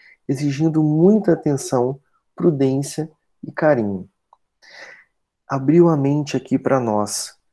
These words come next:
porque a gente acha que no plano espiritual é, todos os mentores se veem, todos estão em acesso. Algumas pessoas podem pensar dessa forma. E isso aqui traz um, um,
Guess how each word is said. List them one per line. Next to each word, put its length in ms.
porque 360
a 100
gente 320
acha 260
que 160
no 120
plano 360
espiritual 880
é, 120
todos 320
os 140
mentores 520
se 180
veem, 480
todos 400
estão 360
em 120
acesso. 640
Algumas 460
pessoas 500
podem 360
pensar 380
dessa 260
forma. 500
E 120
isso 180
aqui 240
traz 560
um, 420
um, 360